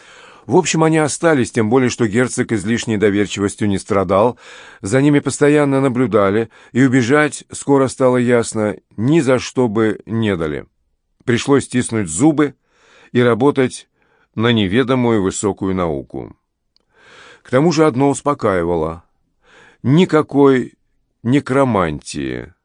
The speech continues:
принесения малых детей в жертву и тому подобных ужасов. Примерно через... Квадранс вода в сосуде стала абсолютно прозрачной, и все видели. Младенцы и не думают тонуть.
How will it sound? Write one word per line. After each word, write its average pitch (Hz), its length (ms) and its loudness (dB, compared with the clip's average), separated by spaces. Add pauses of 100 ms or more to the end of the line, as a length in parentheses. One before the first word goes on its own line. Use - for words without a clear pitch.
(520)
принесения 131 600 0
малых 117 320 2
детей 107 300 -2
в 101 60 0
жертву 104 400 -2
и 98 40 -2
тому 101 240 -2
подобных 98 540 -2
ужасов. 82 580 -8 (760)
Примерно 147 420 2
через... - 460 -4 (320)
Квадранс 123 720 0
вода 92 300 0
в 110 60 -10
сосуде 107 420 -4
стала 107 320 0
абсолютно 101 500 -4
прозрачной, 110 880 -4 (380)
и 101 100 0
все 151 280 0
видели. 85 600 -2 (600)
Младенцы 98 880 0
и 110 140 -2
не 110 140 2
думают 156 460 0
тонуть. 107 640 -4